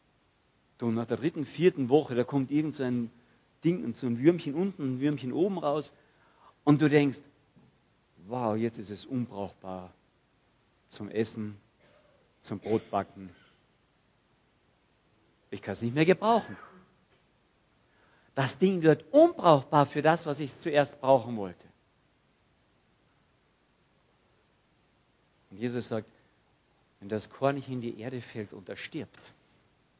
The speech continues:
bringt's keine Frucht." Das heißt, was der Jakobus hier macht,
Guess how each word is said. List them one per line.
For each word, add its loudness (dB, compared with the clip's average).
bringt's -10
keine -8
Frucht." -20
Das 6
heißt, 8
was 0
der 8
Jakobus 4
hier 2
macht, 2